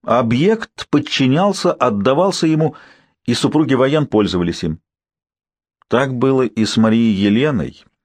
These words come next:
и, стоит ли говорить, со мной.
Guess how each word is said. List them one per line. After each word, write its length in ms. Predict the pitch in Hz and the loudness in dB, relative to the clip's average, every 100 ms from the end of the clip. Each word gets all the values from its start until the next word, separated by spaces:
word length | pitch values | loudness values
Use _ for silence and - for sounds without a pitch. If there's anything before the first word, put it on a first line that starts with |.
| _ _ _ _ _ _ _ _ _ | _ _ _ _ _ _ _ _ _
и, 220 | - 80 78 | -6 -4 -4
стоит 380 | - 127 160 147 | -4 -4 -2 -4
ли 80 | |
говорить, 460 | 123 120 117 117 - _ _ _ | -2 -2 -2 -4 -10 _ _ _
со 220 | - 117 | -2 0
мной. 380 | 113 101 90 | 2 2 0